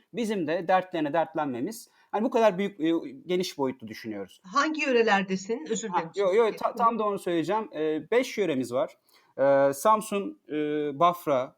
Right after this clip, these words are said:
Speaker 1: ve Kızılırmak Deltası bizim için önemli bir yöre. Oranın ekolojik bazı, e, faydaları da var. Şimdi o detaylara çok girmeyeyim. Edremit, zeytin açısından çok önemli bir bölge. Edremit bölgesi. Antalya
Speaker 2: Hı hı.
Speaker 1: İbradı bir dağlık,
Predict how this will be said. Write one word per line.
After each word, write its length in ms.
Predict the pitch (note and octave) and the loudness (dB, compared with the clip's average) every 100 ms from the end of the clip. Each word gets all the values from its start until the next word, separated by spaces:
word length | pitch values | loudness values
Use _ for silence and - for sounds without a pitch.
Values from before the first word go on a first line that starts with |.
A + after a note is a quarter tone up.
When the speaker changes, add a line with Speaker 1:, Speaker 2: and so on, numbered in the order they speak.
| - | -8
Speaker 1:
ve 300 | D3 D3 C#3+ | -2 -2 -2
Kızılırmak 640 | D#3 D3 D3+ C#3 C3 C3 | -4 -2 0 0 -2 -2
Deltası 520 | C3+ B2+ B2 A#2 D3+ | -2 -2 -2 -8 -6
bizim 180 | C#3 C#3+ | -6 -6
için 160 | C3+ D3 | -6 -6
önemli 340 | C3 C3 C#3 | -4 -4 -4
bir 80 | C3 | -4
yöre. 220 | A2+ A2 | -6 -6
Oranın 200 | C3+ C#3+ | -4 -4
ekolojik 500 | C#3+ C#3 C#3+ D3 D3+ | -4 -2 -2 -2 -4
bazı, 460 | C3+ B2+ A2 A#2+ B2 _ _ - | 0 0 -2 -6 -10 _ _ -6
e, 680 | A#2+ A#2+ A#2 A#2 A2+ A2 A#2 | -2 -2 -2 -4 -4 -6 -4
faydaları 480 | C#3 C3 B2+ C3+ B2+ | -2 0 0 -2 -2
da 120 | A2+ | -2
var. 160 | B2 - _ | -2 -6 _
Şimdi 240 | - F3 | -8 -4
o 120 | D3 | -2
detaylara 440 | C#3+ C#3 C#3 C3+ C3 | -4 -4 -4 -2 -4
çok 220 | C3 A#2+ | -8 -8
girmeyeyim. 380 | C#3 B2+ A#2+ E3 _ - | -6 -6 -6 -8 _ 0
Edremit, 680 | G3 A3 G3+ F#3 F#3 - - _ | 0 2 0 -2 -4 -14 -20 _
zeytin 360 | C3 C#3+ D#3 F3+ | -4 0 0 0
açısından 480 | E3 D3+ - D3 C#3 | -4 -6 -6 -6 -4
çok 200 | E3+ D3+ | -8 -6
önemli 380 | C#3 C3 B2 A2+ | -4 -4 -6 -8
bir 60 | |
bölge. 400 | A#2+ A2 A#2+ C#3+ _ _ _ - | -8 -8 -8 -10 _ _ _ -8
Edremit 400 | C3+ C#3 C3+ B2 | -4 -2 -2 -2
bölgesi. 540 | B2 A2 A2 - F3 _ _ _ | -6 -6 -8 -8 -8 _ _ _
Antalya 440 | D#3 F#3 A3 G#3+ G#3 | 2 4 2 -4 -2
Speaker 2:
Hı 40 | |
hı. 40 | F#3 | -2
Speaker 1:
İbradı 540 | F3+ - D3+ E3+ F#3 | -2 -2 0 -2 -2
bir 220 | C#3+ D#3+ D3+ | -4 -2 4
dağlık, 460 | D3+ D#3 E3 - | 6 4 2 -6